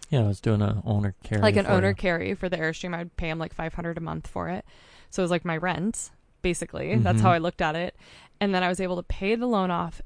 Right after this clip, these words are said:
Speaker 2: And then with the extra money, that is what I was able to live off of and just pay my bills when I moved back to Montana. So
Speaker 1: Mm-hmm.
Speaker 2: I had this chunk of money. Hai was working, so he was paying our mortgage there and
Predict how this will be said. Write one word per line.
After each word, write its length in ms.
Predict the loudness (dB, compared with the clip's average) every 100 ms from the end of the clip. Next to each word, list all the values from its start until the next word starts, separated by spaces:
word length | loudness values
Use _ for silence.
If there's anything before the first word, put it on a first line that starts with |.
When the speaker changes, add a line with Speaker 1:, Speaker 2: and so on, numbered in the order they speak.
| -2
Speaker 2:
And 160 | 0
then 140 | 2 0
with 140 | -2
the 100 | -8 -2
extra 460 | -2 -2 -6 -4 -2
money, 540 | -2 -2 -4 -6 -10 0
that 260 | 2 4
is 160 | 2 -2
what 140 | -2
I 100 | -2
was 180 | -2 -4 -6
able 280 | -6 -2 -4
to 360 | -6 -6 -6
live 460 | -6 -4 0 0 2
off 260 | -2 -2 -2
of 260 | -4 -2
and 160 | -4 -4
just 260 | -6 -6 -6
pay 260 | -4 -2
my 220 | -2 -2 -4
bills 720 | -2 0 2 0 -4 -8 -14 -20 -20 -20 _ _ _
when 180 | 0 2
I 80 | 2
moved 280 | 0 -2
back 220 | -4 -6 -6
to 80 | -10
Montana. 600 | -8 -8 -8 -8 -8 -10
So 240 | -2 4 4 6 2 -2
Speaker 1:
Mm-hmm. 240 | -8 -6
Speaker 2:
I 20 |
had 280 | -2 0 0
this 160 | 0 -2
chunk 260 | -2 -2
of 80 | -2
money. 420 | -2 -2 -4 -6 -10 -20 -20 _ -20 -20 -18
Hai 280 | 0 2 4
was 200 | 2 -2
working, 520 | -4 -4 -6 -6 -6
so 180 | -4 -4
he 160 | -2
was 140 | -2 -2
paying 320 | -2 -2 -2
our 100 | -4
mortgage 840 | -6 -4 0 0 0 -2 -6 -8
there 520 | -6 -6 -6 -6 -6 -4
and 680 | -2 0 -2 -4 -8 -10